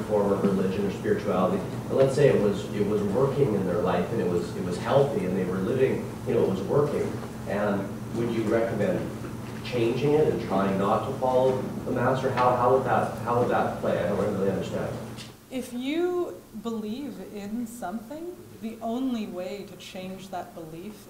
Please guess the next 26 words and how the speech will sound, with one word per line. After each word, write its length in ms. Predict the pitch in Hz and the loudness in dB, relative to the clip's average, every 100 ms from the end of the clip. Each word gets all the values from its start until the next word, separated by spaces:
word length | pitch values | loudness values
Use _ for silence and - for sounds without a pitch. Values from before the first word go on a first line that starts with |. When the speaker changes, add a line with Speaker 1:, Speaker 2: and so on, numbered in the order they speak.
| 202 | -14
Speaker 2:
is 200 | 165 - | -12 -14
to 320 | 190 170 160 160 160 - | -12 -12 -12 -14 -16 -14
come 180 | 185 180 | -10 -10
in, 80 | 185 - | -10 -12
is 160 | 190 - | -14 -12
to 120 | 180 - - | -14 -14 -14
get 140 | 196 180 | -8 -4
out 100 | 185 | -4
of 100 | 196 | -6
your 260 | 185 180 185 | -6 -8 -8
abstracting 640 | 180 170 190 180 190 190 | -10 -8 -8 -8 -8 -10
brain, 280 | 185 233 233 | -6 -6 -6
come 160 | 185 | -8
into 160 | 175 165 | -12 -12
your 100 | 160 | -14
perceptual 500 | 160 170 180 - 202 | -14 -10 -10 -10 -12
brain, 280 | 202 202 208 | -8 -6 -6
and 100 | 160 151 | -8 -12
re-perceive. 600 | 170 196 196 175 - 175 156 - - - - - | -12 -12 -12 -16 -16 -16 -18 -18 -20 -20 -20 -20
So 380 | - 208 185 175 170 - - | -14 -6 -4 -6 -10 -18 -16
you, 260 | 190 214 214 - - 196 | -6 -4 -6 -14 -16 -4
you 160 | 214 | -4
can't 500 | 220 233 254 277 - - - | -4 -6 -6 -6 -10 -16 -18
top 520 | - 226 208 - - | -8 -6 -6 -8 -12
down 280 | 175 202 | -10 -10
it. 80 | 190 | -10